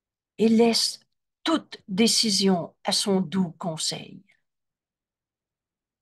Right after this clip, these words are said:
Voilà ce que c'est se reposer en Dieu.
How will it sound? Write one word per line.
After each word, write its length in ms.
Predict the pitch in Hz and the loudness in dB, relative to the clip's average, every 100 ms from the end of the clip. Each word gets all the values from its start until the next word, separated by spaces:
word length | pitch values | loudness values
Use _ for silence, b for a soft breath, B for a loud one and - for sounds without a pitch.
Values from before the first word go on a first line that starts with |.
| _ _ _ _ _ _ _ _ _ _ _ _ _ 190 | _ _ _ _ _ _ _ _ _ _ _ _ _ -4
Voilà 280 | 208 196 | -2 0
ce 120 | 190 - | -2 -4
que 80 | |
c'est 260 | 190 - 165 | -4 -4 -2
se 180 | 160 175 | -4 -4
reposer 600 | 185 185 185 185 180 180 | -8 -10 -8 -6 -6 -6
en 120 | 175 | -6
Dieu. 360 | 170 170 165 | -8 -10 -10